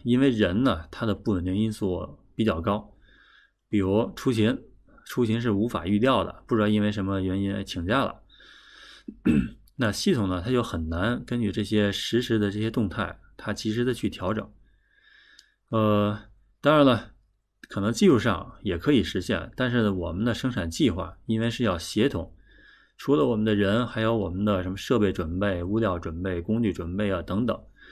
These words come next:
也不能因为人的这个，这个干扰，也要，就是我们也不能经常的去调计划，等于到最后花了很大的力气，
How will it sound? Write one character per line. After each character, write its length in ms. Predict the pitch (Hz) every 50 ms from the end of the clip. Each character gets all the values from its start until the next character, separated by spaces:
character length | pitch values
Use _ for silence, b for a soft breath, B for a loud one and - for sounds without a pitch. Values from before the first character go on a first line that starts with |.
| B B B B B B B
也 120 | - 90
不 100 | 92 139
能 140 | 160 156 151
因 120 | 147 151 147
为 120 | 151 151
人 260 | 123 104 92 95 117
的 120 | 147 143 117
这 120 | 117 104
个， 340 | 92 92 85 85 85 82 82
这 160 | - - 101
个 280 | 90 90 85 85 90 - - -
干 200 | - 113 117 120
扰， 300 | 104 85 87 - - - - - _ _ _
也 100 | - 95
要， 220 | 85 85 87 90 98 98 - - -
就 160 | - 104 95 85
是 80 | 90
我 160 | 85 85 80
们 100 | 85 120
也 80 | 135 98
不 140 | 85 - 107
能 140 | 101 104 104
经 180 | - 113 110
常 140 | 110 107 110
的 80 | 113 107
去 160 | - - -
调 240 | - - 90 92 98
计 200 | - 147 113 95
划， 200 | 85 87 82 - - b b b b b b b b b b b b b b _
等 180 | - 85 87 95
于 220 | 98 110 131 143 143 b b b b b b _
到 140 | - 123 120
最 120 | 131 131 135
后 200 | 139 104 87 -
花 320 | - - - 135 131 135
了 80 | 120 104
很 180 | - 87 78
大 200 | 82 101 117 117
的 100 | 98 85
力 180 | 101 135 127 104
气， 200 | - - -